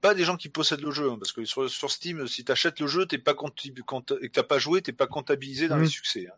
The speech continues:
Speaker 1: T'es comptabilisé dans les succès à partir du moment où tu commences à en débloquer un. Donc, euh, ceux qui ont buté le premier boss, c'est-à-dire le boss du tutoriel, c'est-à-dire le boss du Wonder Boy précédent, hein, c'est le truc qui lance la,
Speaker 2: Mhm.
Speaker 1: l'histoire, quoi, hein, ils sont quatre-vingt-quatre virgule trois pour cent.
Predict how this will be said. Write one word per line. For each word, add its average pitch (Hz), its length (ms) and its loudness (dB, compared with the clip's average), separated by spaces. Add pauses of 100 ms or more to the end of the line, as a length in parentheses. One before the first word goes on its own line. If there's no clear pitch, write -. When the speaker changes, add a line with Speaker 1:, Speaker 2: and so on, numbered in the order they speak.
(120)
Speaker 1:
T'es 101 120 -14
comptabilisé - 460 -6
dans 131 80 4
les 127 60 2
succès 123 320 0
à 160 60 4
partir 123 300 0
du 113 40 -4
moment 123 280 -2
où 151 80 -4
tu 107 180 -18
commences 117 340 -4
à 120 40 -2
en 113 40 -8
débloquer 110 380 -10
un. - 80 -16 (760)
Donc, 196 360 6
euh, 127 880 6
ceux 196 200 4
qui - 160 -4
ont 143 100 0
buté 147 280 -2
le 170 80 -4
premier 143 260 -2
boss, 170 220 4
c'est-à-dire 107 240 0
le 95 80 -4
boss 113 220 -4
du - 140 -20
tutoriel, 117 680 -2
c'est-à-dire 87 340 -10
le 78 100 -12
boss 101 220 -4
du - 120 -18
Wonder 92 240 -6 (100)
Boy 92 80 -12 (100)
précédent, 113 560 -4
hein, - 60 -12
c'est - 120 -16
le - 40 -20
truc 98 140 -16
qui 90 140 -12
lance 85 220 -6
la, 95 120 -6
Speaker 2:
Mhm. 113 100 -6
Speaker 1:
l'histoire, 156 440 0
quoi, 107 240 -6
hein, 113 40 -8
ils 101 100 -12
sont 143 240 -2 (120)
quatre-vingt-quatre 180 920 2
virgule 143 460 -2
trois 202 300 4
pour 156 180 -8
cent. 104 240 -2